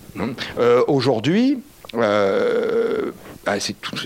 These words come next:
c'est, c'est, c'est tout l'inverse. C'est un auteur tellement consacré, euh, que même si on y est opposé, on est obligé de faire avec. Enfin, euh, euh, on, on doit avoir lu Bourdieu dans toutes les facs de sociologie du monde. Hein.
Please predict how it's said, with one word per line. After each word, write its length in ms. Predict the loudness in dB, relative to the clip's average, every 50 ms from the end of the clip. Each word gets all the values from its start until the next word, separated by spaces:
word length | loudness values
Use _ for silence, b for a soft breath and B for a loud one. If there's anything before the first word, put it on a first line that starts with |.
| -8 -8
c'est, 180 | -6 -4 -4 -4
c'est, 220 | -4 -2 -2 -2
c'est 140 | -4 -4 -6
tout 100 | -4 -4
l'inverse. 400 | -2 0 2 2 2 2 0 -2
C'est 100 | -2 -2
un 120 | -2 0
auteur 320 | -2 -2 -2 -2 -2 -2 0
tellement 320 | 0 0 0 0 -2 -2
consacré, 680 | -2 -4 -4 -4 -4 -4 -2 -2 -2 0 0 -2 -2 -2 -2
euh, 360 | 0 0 0 0 0 -2 -2 -4
que 320 | -4 -2 -2 0 0 -2 -2
même 220 | -2 -2 -2 -2
si 360 | -4 -6 -6 -6 -4 -2 -2 -2
on 460 | -2 -2 -4 -4 -4 -2 -2 -2 -2 0
y 80 | 0
est 40 | 0
opposé, 360 | 0 -2 -2 -2 -2 -2 0
on 80 | 0 0
est 40 | 0
obligé 220 | -2 -2 -2 -2
de 120 | -2 -4
faire 260 | -4 -4 -2 -2 0 0
avec. 360 | 0 0 0 0 0 -2 -4
Enfin, 240 | -6 -6 -6 -4 -4
euh, 400 | -4 -4 -4 -4 -4 -4 -4 -6 B B B B B B
euh, 460 | 0 0 2 2 2 2 0 0 0
on, 200 | 0 0 0 0
on 160 | 0 0 0
doit 260 | 0 2 2 4 4
avoir 280 | 2 2 0 -2 -2 -2
lu 160 | -2 -4 -4
Bourdieu 420 | -2 -2 -2 -2 -2 0 0 0
dans 160 | 0 -2 -6 -6
toutes 260 | -6 -6 -6 -4 -4
les 80 | -4
facs 220 | -4 -2 -2 -2 -2
de 80 | -4
sociologie 520 | -6 -6 -6 -6 -4 -4 -2 -4 -4 -4 -4
du 140 | -2 0 0
monde. 240 | 0 0 -2 -4 -4
Hein. 120 | -6 -6